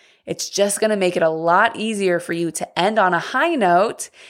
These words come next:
if you've already considered what that's actually gonna look like when you end it,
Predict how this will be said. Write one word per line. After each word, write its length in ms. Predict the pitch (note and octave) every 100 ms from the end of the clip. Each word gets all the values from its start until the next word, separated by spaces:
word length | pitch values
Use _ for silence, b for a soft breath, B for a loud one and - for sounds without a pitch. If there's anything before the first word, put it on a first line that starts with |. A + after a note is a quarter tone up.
| B
if 180 | - G3
you've 160 | G#3+ G3
already 280 | G3 G#3 G#3
considered 640 | G#3+ G3+ C#4+ B3+ G#3 E3+
what 200 | F3 F3
that's 180 | E3+ E3+
actually 280 | D#3+ D#3+
gonna 180 | D#3 D3+
look 200 | D3+ D#3
like 280 | G3 A3+ A3+ -
when 300 | E3+ E3 E3
you 180 | D3+ -
end 280 | D#3 D3 C#3
it, 340 | - -